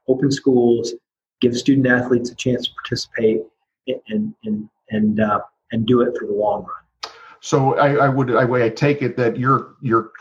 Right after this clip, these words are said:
Speaker 2: somewhat confident that we will see some sport, some kind of athletics, whether it starts on time or not, sometime in the fall, college and, and, and high school.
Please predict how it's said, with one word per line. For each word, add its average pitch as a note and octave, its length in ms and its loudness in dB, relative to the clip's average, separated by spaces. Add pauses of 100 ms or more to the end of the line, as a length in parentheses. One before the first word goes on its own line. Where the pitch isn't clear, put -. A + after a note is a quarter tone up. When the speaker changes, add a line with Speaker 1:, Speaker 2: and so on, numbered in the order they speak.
(100)
Speaker 2:
somewhat D#3 500 0
confident B2 580 -2
that G#2 160 0
we A#2 80 -4
will G#2+ 160 -4
see A2+ 200 -4
some B2+ 280 0
sport, A#2+ 600 -2
some C#3+ 280 2
kind A#2 340 0
of G#2 240 -4 (140)
athletics, A2+ 580 -2
whether A2 240 2
it G2+ 60 -6
starts A#2+ 280 0
on A2 100 -2
time A2+ 300 0
or A2 60 0
not, G#2+ 180 0
sometime G#2 420 -2
in G2 60 0
the G2 80 -2
fall, G#2+ 260 0
college G#2 440 -2
and, G2 400 0
and, F#2+ 300 -4
and G2+ 120 -4
high G2+ 140 -2
school. E2+ 340 -12